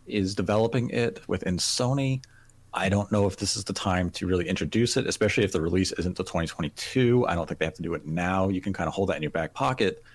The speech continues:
But if it does show, I am kind of expecting, like, a reimagining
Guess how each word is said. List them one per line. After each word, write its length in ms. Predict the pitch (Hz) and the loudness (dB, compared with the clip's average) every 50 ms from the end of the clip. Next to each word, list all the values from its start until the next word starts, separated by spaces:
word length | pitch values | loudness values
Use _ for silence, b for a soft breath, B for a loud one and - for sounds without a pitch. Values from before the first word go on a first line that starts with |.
| B B | B B
But 80 | - 107 | 0 0
if 120 | 104 - | 2 2
it 120 | - - - | 0 0 2
does 200 | - 123 147 143 | 2 2 2 2
show, 440 | - - - 175 170 165 165 156 - b b b b b b b b b _ _ _ _ _ _ _ _ _ - | 0 0 0 2 2 2 0 -2 -4 b b b b b b b b b _ _ _ _ _ _ _ _ _ -2
I 140 | 117 131 147 | 2 2 2
am 100 | 147 139 | 2 2
kind 200 | - 147 147 135 | 2 2 2 4
of 80 | 127 | 4
expecting, 500 | 120 101 - - - 113 104 - 117 104 | 2 0 0 -2 0 0 0 2 0 0
like, 200 | 101 101 95 - | 2 2 2 2
a 40 | 104 | 0
reimagining 960 | 90 80 90 98 101 92 82 80 87 85 82 87 - 90 87 85 85 82 80 | 0 2 2 4 4 4 4 2 2 0 0 -2 -2 -2 -2 -2 -2 -4 -6